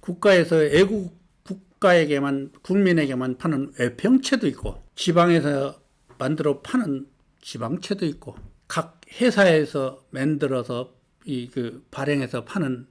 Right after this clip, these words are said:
회사채도 있고 또 개인이 차용증을 주고받으면서 돈을 거래하는 사채도 있고 상-, 이 금융 시스템이라는 것이 <laughs> 상당히 복잡한데요. 그 재화를 만드는 건 오직 세 사람이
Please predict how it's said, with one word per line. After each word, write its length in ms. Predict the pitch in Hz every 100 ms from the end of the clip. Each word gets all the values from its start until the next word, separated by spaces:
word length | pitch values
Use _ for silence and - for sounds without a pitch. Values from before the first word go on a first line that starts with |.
| -
회사채도 560 | 233 233 254 - 214 143
있고 300 | - - - - - _ -
또 200 | 196 -
개인이 840 | - 156 233 269 277 285 247 - - - -
차용증을 680 | - 285 262 240 214 202
주고받으면서 920 | 190 214 208 190 175 170 165 240 285 _ -
돈을 340 | 180 185 180
거래하는 500 | 165 156 151 156 151 _
사채도 480 | - 247 - 440 226
있고 380 | 190 - - - _
상-, 200 | - 262 262 - _ -
이 300 | 175 151 151
금융 580 | - 220 226 214 165 143
시스템이라는 640 | - 269 - 247 233 165 135
것이 180 | 123 - - _
<laughs> 120 | -
상당히 580 | - 233 233 - 139 - - -
복잡한데요. 840 | 180 180 - 165 123 113 151 180 - -
그 440 | - 208 202 180 - _ _
재화를 440 | - 160 208 233 180
만드는 320 | 165 208 175
건 240 | 143 139 -
오직 280 | 165 185 -
세 220 | - 214
사람이 300 | 180 135 104